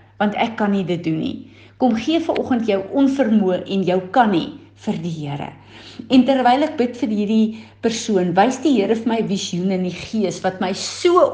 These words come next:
opgewonde maak. Ek sien haar as 'n tempel. Nou, elkeen van ons is 'n tempel van die Heilige Gees, ons weet dit. Maar terwyl ek vir haar bid, sien ek die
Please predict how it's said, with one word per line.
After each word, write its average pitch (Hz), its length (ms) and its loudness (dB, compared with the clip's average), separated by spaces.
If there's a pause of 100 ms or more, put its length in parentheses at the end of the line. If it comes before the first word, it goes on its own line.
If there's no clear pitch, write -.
opgewonde 202 580 2
maak. - 380 -4 (640)
Ek 226 180 2
sien 349 480 2 (180)
haar 185 300 4
as - 240 -2
'n 196 140 -6
tempel. 202 520 -2 (320)
Nou, 208 140 4
elkeen 349 400 4
van 262 160 0
ons 220 240 2
is 208 160 -4
'n 165 100 -8
tempel 180 320 -2
van 175 140 -2
die 165 100 2
Heilige 165 360 -4
Gees, - 280 -6
ons - 300 -6
weet 165 220 -2
dit. - 240 -6 (500)
Maar 214 200 4
terwyl 240 440 4
ek 440 80 -4
vir 320 160 2
haar 233 160 4
bid, 190 240 0
sien 294 240 2
ek 311 160 0
die 226 140 0